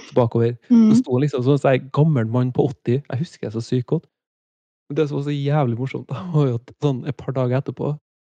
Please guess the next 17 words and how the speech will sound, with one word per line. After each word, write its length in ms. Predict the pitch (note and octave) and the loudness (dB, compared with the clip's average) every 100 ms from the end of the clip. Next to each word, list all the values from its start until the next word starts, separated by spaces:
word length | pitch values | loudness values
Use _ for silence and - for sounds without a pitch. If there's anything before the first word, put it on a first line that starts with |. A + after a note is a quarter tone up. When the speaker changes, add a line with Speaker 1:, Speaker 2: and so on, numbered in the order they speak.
| _ | _
Speaker 1:
så 300 | C#3+ C3 C3 - _ _ _ _ | 0 2 0 -4 _ _ _ _
skulle 160 | - A#2+ | 0 2
vi 120 | A#2+ | 2
ha 240 | A#2+ A#2 A#2 | 0 0 0
lunsj 420 | A#2 D3 E3+ - | 2 0 -2 -12
på 60 | _ | _
skolen, 260 | - D#3+ D#3 - _ _ _ _ | -2 -2 -2 -10 _ _ _ _
friminutt, 380 | B2 A#2+ C#3+ - C4+ | 0 4 2 0 0
og 300 | C#3+ C3 G#3 | 4 6 4
Speaker 2:
Mm. 80 | A#3+ - _ B2 | 0 -6 _ -2
Speaker 1:
hver 260 | B2 C#3 | 2 2
eneste, 680 | D3+ B2+ - C#3 C#3+ D3 C#3+ | 0 -2 -4 -2 -4 -6 -6
vi 100 | C3 | -2
var 120 | C3+ C3+ | 0 2
så 80 | |
heldige 200 | C3+ C3 | 2 2
at, 40 | A2+ | -2